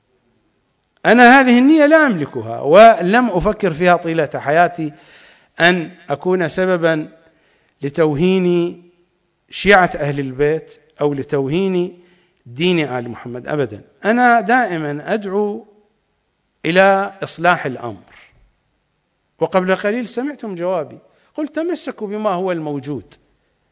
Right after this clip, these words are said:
ولكن علينا أن نصلح". هل يتحقق الإصلاح؟ لا يتحقق، هذا أمر آخر. أنا بالنسبة لي حقيقة أسابق الزمن في أي شيء، أريد أن أكشف هذه الحقائق للشيعة.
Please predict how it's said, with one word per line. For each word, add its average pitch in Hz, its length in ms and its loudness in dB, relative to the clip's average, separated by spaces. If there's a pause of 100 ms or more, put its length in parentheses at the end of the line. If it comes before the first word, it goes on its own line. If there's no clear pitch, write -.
(300)
ولكن 160 400 0
علينا 165 560 -2
أن 139 120 -8
نصلح". 117 480 -14 (960)
هل 180 160 -4
يتحقق 165 560 -2
الإصلاح؟ 180 720 -4
لا 147 140 -2
يتحقق، 202 560 -10
هذا 190 180 -4
أمر 160 440 -4
آخر. - 220 -10 (1500)
أنا 240 220 6
بالنسبة 226 600 2
لي 175 280 -4
حقيقة 156 680 -6 (600)
أسابق 226 460 2
الزمن 139 420 -2 (800)
في 180 200 -2
أي 208 160 2
شيء، 139 380 -6
أريد 269 300 4
أن 175 200 0
أكشف 202 380 -4
هذه 196 320 0
الحقائق 160 580 -6
للشيعة. 110 480 -16